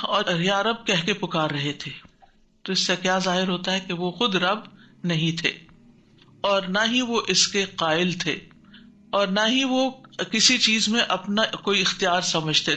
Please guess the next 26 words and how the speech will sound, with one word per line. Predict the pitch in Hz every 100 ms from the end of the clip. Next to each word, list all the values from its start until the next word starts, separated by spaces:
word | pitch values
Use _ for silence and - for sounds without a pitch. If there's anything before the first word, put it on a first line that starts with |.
| -
थे। | - - - - - -
और | 180 170 220
फिर | 214 185 - - _ _ _ _ -
ये | 160 185
भी | 214
देखिए | 180 160 - 151 147 - _ - - - -
कि | 170 160
हवारियों | 156 160 160 165 180 196
ने | 185 160 156 165 - - -
ईसा | 185 196
अलैहिस्सलाम | 202 185 175 160 160 170 175
से | 185
ये | 180 214 233
क्यों | 226 220
कहा | 190
कि | 190 190
आप | 185 165
दुआ | 175 180 175
करें? | 170 156 - - - - - - -
अगर | 165 170 208
वो | 180 208 202
उन्हीं | 185 170 262
को | - 202
रब | 180 190 185
मानते | 156 190 185 190
होते | 175 151 156